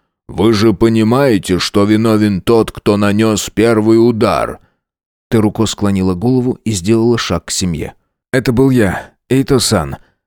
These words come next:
Девушка не успела ничего сказать, я посмотрел прямо в глаза Вану, что всегда меня недолюбливал. Но на то была причина. Сестра метнула на меня удивлённый взор, но промолчала. «Интересно, какая?»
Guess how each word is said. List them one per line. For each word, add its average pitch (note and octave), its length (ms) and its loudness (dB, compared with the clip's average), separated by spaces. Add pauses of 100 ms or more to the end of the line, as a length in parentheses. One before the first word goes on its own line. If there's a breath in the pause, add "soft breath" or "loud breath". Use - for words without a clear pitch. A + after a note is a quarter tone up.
(320)
Девушка G#2+ 440 0
не G#2+ 100 2
успела F#2+ 380 0
ничего F2+ 360 -2
сказать, A2 460 -2
я F#2+ 120 0
посмотрел G2 500 -2
прямо G2 340 0
в D#2+ 80 -10
глаза F#2+ 360 0
Вану, A2+ 420 -2 (180 soft breath)
что - 200 -4
всегда G#2+ 340 -2
меня B2 220 -2
недолюбливал. F2 760 -4 (420)
Но G#2+ 240 0
на A2 160 0
то A#2 140 0
была A2+ 220 2
причина. G2+ 540 -2 (420)
Сестра A#2 440 -2
метнула A2+ 520 -2
на G2 120 -2
меня G2+ 260 0
удивлённый G2 680 0
взор, F#2+ 340 -2
но G2+ 160 -2
промолчала. F#2+ 720 -4 (640)
«Интересно, F#2+ 1700 0 (500)
какая?» G2+ 1200 0